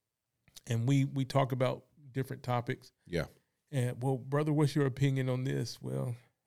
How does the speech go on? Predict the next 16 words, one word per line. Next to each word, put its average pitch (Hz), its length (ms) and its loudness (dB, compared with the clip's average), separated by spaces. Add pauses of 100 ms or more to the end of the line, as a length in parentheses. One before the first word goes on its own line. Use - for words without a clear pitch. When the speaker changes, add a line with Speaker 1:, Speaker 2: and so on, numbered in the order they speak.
(100)
Speaker 1:
I, 127 100 -10 (160)
I 120 80 -4
don't 120 340 -2 (200)
have 135 220 -2
an 135 100 -6
opinion. 131 540 -4 (480)
You 131 120 -18
know, 117 260 -6
this 127 180 -8
is 139 80 -8
what 127 160 -2
the 127 60 -6
Word 120 200 0
of 131 60 -6
God 123 200 0
says," 151 420 -6